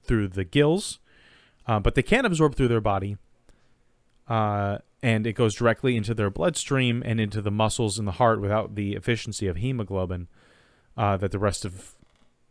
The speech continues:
I guess, chordata gets to enjoy. Um, and researchers theorize that since you need iron for, to, uh, manufacture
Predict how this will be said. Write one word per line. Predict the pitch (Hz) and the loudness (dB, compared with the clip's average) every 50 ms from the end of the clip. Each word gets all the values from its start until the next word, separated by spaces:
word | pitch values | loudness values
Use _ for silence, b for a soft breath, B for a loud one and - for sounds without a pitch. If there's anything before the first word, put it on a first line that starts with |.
| _ _ _ _ _ _ | _ _ _ _ _ _
I | - 107 | -6 -4
guess, | 98 107 101 - - | -2 -2 -2 -2 -4
chordata | - - - - - 117 110 101 90 104 95 98 104 95 92 90 87 | -2 0 0 0 2 2 0 0 0 2 2 2 2 0 -2 -4 -4
gets | - 98 90 - - | -4 -4 -6 -6 -6
to | - - 107 92 | -6 -4 -4 -2
enjoy. | 90 90 90 87 92 87 85 87 90 98 98 b b b b b b b b b b b b _ _ - | -4 -4 -6 -4 -4 -4 -2 -2 -4 -6 -8 b b b b b b b b b b b b _ _ -4
Um, | 113 101 98 95 95 95 98 - - _ _ _ _ _ _ _ _ _ _ b b b b b b b b b b b _ - | -2 -2 -2 -2 -4 -6 -8 -10 -14 _ _ _ _ _ _ _ _ _ _ b b b b b b b b b b b _ 0
and | - 135 127 120 113 110 | 4 4 4 4 4 4
researchers | 143 180 170 - 185 156 - 147 127 - - | 4 2 4 2 0 0 0 0 -2 -2 0
theorize | - 208 208 190 170 135 120 120 120 110 110 | 2 4 6 8 8 10 10 8 8 6 4
that | 127 117 117 113 117 - - | 6 6 6 6 4 2 -2
since | - - 156 139 127 - - | -4 -4 -2 -2 -2 -2 -2
you | 127 123 | -2 -2
need | 117 113 117 127 151 170 175 170 156 147 - | -2 -2 -2 -2 0 0 0 0 -2 -4 -4
iron | - 127 120 123 139 147 131 107 101 95 92 92 95 104 101 - _ - _ _ _ _ _ _ _ _ _ _ _ _ - | -4 -2 0 0 0 0 0 -2 -2 -4 -6 -8 -8 -10 -12 -14 _ -20 _ _ _ _ _ _ _ _ _ _ _ _ -16
for, | - - - 131 123 117 117 - 120 - | -14 -6 -2 2 2 2 2 0 -4 -6
to, | - - 123 110 107 110 107 - - _ _ _ _ _ _ _ _ - | 0 2 2 4 4 2 -2 -6 -10 _ _ _ _ _ _ _ _ -2
uh, | 120 110 107 104 101 101 98 92 90 90 | 0 2 2 2 0 0 -2 -4 -6 -6
manufacture | 92 107 120 123 117 110 - 117 107 104 - - 113 95 92 90 98 | -2 0 0 2 0 0 0 0 0 0 -2 -4 -6 -4 -4 -6 -10